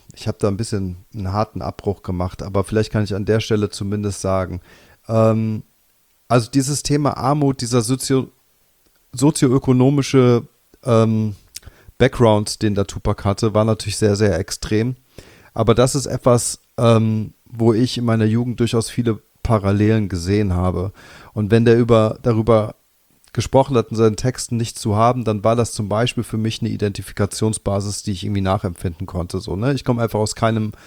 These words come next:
reichen Elternhaus, so kann man's einfach sagen. Und das war ein Problem, das ich damals hatte. Insofern eine Möglichkeit, mich mit der Musik zu identifizieren. Ähm,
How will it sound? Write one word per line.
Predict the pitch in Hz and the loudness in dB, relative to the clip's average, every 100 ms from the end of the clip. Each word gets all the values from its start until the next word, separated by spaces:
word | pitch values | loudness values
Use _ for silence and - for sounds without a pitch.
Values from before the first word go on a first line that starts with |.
| - - - - _ - | -20 -20 -20 -20 _ 0
reichen | 104 104 - | 4 4 2
Elternhaus, | 98 98 95 87 87 - | -2 0 0 -2 -2 -4
so | 101 | -2
kann | 107 | 0
man's | 104 90 | 0 -2
einfach | 87 95 | -4 -4
sagen. | 98 90 87 90 - - - - - | -2 0 -2 -6 -18 -20 -20 -20 -4
Und | 123 117 | 0 2
das | - | 4
war | 113 110 - 120 | 2 2 0 4
ein | 120 101 | 4 4
Problem, | - 90 87 87 87 87 | -2 -6 -4 -4 -4 -6
das | - 85 | -8 -6
ich | 85 | -6
damals | 80 85 90 | -6 -6 -6
hatte. | 87 - 87 - - | -4 -4 -6 -8 -6
Insofern | 120 104 104 107 98 | -2 0 2 2 0
eine | - 101 110 | -2 0 2
Möglichkeit, | 98 95 101 - 87 90 | 2 -2 -4 -4 -4 -2
mich | 90 98 | -6 -6
mit | 92 | -4
der | 92 | -4
Musik | 90 92 - | -2 -6 -6
zu | 95 | -6
identifizieren. | 95 87 - - - 85 85 _ _ _ _ _ _ _ _ _ - | -4 -6 -8 -12 -8 -6 -8 _ _ _ _ _ _ _ _ _ 0
Ähm, | 123 123 117 117 120 113 | 4 6 6 4 2 0